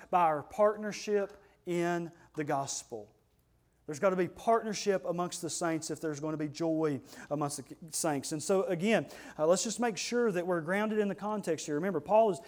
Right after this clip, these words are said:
is writing this letter. He's writing it as a sign of gratitude, at least in part, for the Phil-, Philippians' partnership with him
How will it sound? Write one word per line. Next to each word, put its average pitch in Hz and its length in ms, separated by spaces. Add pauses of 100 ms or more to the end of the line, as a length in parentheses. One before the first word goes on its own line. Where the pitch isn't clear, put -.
(120)
is 160 200
writing 220 400
this 233 200
letter. 165 380 (300)
He's 156 180
writing 208 300
it 214 80
as 170 120
a 156 60
sign 214 400
of 190 160
gratitude, 175 560
at 156 100
least 196 300
in 170 100
part, 156 380
for 160 140
the 147 80
Phil-, 196 240 (180)
Philippians' 202 400
partnership 170 720 (220)
with 220 220
him 180 260